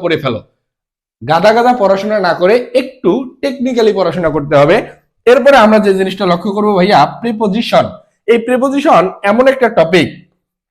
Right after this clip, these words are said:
এখান থেকে কোনো বিশ্ববিদ্যালয়ে আসলে প্রশ্ন না করে পারবে না, প্রিপোজিশন মাস্ট। আমরা প্রথমে যে এই তিনটা টপিক দেখলাম, এই তিনটা টপিক থেকে আসলে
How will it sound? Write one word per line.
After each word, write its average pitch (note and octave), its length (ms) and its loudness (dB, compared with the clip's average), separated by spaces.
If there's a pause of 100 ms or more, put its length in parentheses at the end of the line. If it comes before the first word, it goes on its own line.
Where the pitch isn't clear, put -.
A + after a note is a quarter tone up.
(580)
এখান A#3+ 300 2
থেকে C4 220 0
কোনো B3 280 2
বিশ্ববিদ্যালয়ে B3 680 0
আসলে A#3 340 0
প্রশ্ন A3 400 -4
না F#3+ 200 0
করে G#3 240 0
পারবে F3 360 -2
না, B2 140 -4 (500)
প্রিপোজিশন A#3 540 -2
মাস্ট। F3+ 360 0 (460)
আমরা G#3+ 220 4
প্রথমে B3+ 400 0
যে C4+ 120 2
এই C4 100 4
তিনটা A#3 300 2
টপিক G#3 300 0
দেখলাম, A#3 320 0
এই A#3+ 160 2
তিনটা A#3 280 0
টপিক A3 260 0
থেকে A#3 220 -2
আসলে A3 280 0